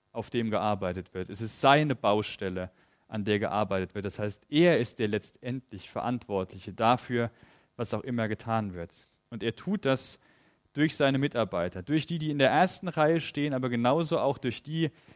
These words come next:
die in der zweiten Reihe stehen, von denen man vielleicht gar nicht sieht, dass sie mitgearbeitet haben. Und das betrifft Mission genauso wie Gemeinde. Was wäre Gemeinde, wenn es nur Leute gäbe, die vorne auf der Bühne stehen würden,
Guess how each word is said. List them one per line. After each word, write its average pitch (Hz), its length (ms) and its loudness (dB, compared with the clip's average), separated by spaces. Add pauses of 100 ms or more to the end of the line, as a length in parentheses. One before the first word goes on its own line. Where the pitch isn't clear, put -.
(160)
die 143 120 -2
in 139 60 -2
der 131 140 2
zweiten 139 420 2
Reihe 113 320 2
stehen, 117 340 -2
von 113 180 -4
denen 127 180 2
man 120 100 0
vielleicht 120 320 2
gar 117 160 2
nicht 113 140 -2
sieht, 156 320 -8
dass 110 100 -6
sie 113 80 -6
mitgearbeitet 92 720 -4
haben. 87 320 -10 (420)
Und 127 200 -2
das 147 140 2
betrifft - 580 0 (320)
Mission 180 680 2
genauso 160 540 4
wie 160 100 -2
Gemeinde. 127 480 2
Was 113 160 -2
wäre 156 240 4
Gemeinde, 147 460 4
wenn 131 100 2
es 123 160 -6
nur 170 180 2
Leute 151 300 4
gäbe, 143 320 0
die 139 100 -10
vorne 135 320 2
auf 131 140 -2
der 131 80 2
Bühne 165 300 -4
stehen 117 400 -2
würden, 120 340 -2